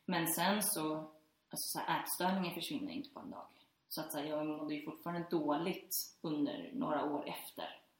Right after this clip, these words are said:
ehm, fram och tillbaka, typ. Men det blev väl långsamt bättre, antar jag. Och jag tror att det har, alltså, typ allting med, med att göra att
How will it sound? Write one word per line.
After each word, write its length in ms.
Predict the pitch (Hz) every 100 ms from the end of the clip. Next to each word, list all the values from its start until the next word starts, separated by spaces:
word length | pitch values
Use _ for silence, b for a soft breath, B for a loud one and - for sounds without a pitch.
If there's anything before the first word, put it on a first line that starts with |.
| _
ehm, 760 | 165 160 - - - - - - -
fram 140 | 160 -
och 40 |
tillbaka, 340 | - - -
typ. 80 | - - _ _ _
Men 140 | 190
det 60 | 175
blev 160 | 175 175
väl 100 | 208
långsamt 400 | 214 214 220 -
bättre, 400 | 220 - 226 226
antar 300 | 226 226 220
jag. 100 | 226 - - _ _ _ _ _ _
Och 100 | -
jag 200 | 180 185
tror 100 | 220
att 100 | 190
det 100 | - 160
har, 420 | 160 151 - 135 - -
alltså, 360 | 160 - 143 - - b b b b b
typ 280 | - - -
allting 440 | 143 143 - -
med, 120 | 156 147 147 143 -
med 220 | 165 156 151
att 60 |
göra 340 | 151 151 170 190
att 180 | -